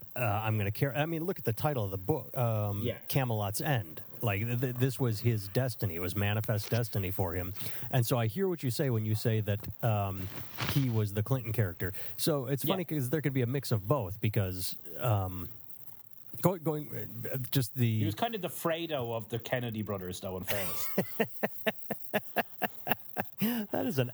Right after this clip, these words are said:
Speaker 1: apt comparison. I like that.
Speaker 2: <laughs>
Speaker 1: But it's just, to me, what's fascinating is having not known any of this,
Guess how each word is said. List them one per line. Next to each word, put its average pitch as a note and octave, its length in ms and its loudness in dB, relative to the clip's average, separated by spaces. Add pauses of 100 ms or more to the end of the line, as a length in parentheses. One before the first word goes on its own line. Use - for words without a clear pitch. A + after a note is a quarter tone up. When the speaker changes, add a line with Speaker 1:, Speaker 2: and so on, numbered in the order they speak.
Speaker 1:
apt D#3 320 0
comparison. D#3 680 0
I A#2 100 2
like C3+ 260 0
that. A#2 300 0
Speaker 2:
<laughs> - 60 -16 (580)
Speaker 1:
But F#3+ 140 6
it's F3 220 -2
just, G#3 180 2 (440)
to F#3+ 100 6
me, B3+ 160 0
what's A3 180 0
fascinating A2 800 2
is G#2+ 460 2 (680)
having D#3+ 440 4
not A#2 260 2
known A2 400 2
any C3+ 200 2
of C3 140 0
this, C3 360 0